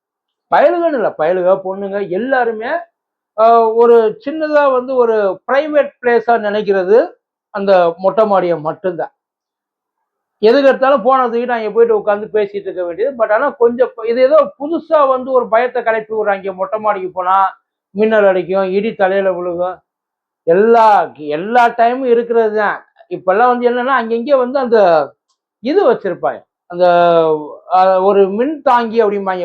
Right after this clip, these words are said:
பத்தியலா, அந்த மேல அந்த டவர் மேல எல்லாம் நிறைய வச்சிருப்பாங்க, அந்த இடி, இடி தாங்கி, அந்த இடியை வந்து அது உள்ள இழுத்துடும். மின்னல் அதை இழுக்குமா அப்படின்றது தெரியல.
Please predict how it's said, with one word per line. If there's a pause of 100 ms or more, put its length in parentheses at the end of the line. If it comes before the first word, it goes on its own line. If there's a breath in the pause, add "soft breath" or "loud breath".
பத்தியலா, (600)
அந்த
மேல
அந்த
டவர்
மேல
எல்லாம்
நிறைய
வச்சிருப்பாங்க,
அந்த
இடி, (100)
இடி
தாங்கி, (520)
அந்த
இடியை
வந்து
அது
உள்ள
இழுத்துடும்.
மின்னல்
அதை (100)
இழுக்குமா
அப்படின்றது
தெரியல.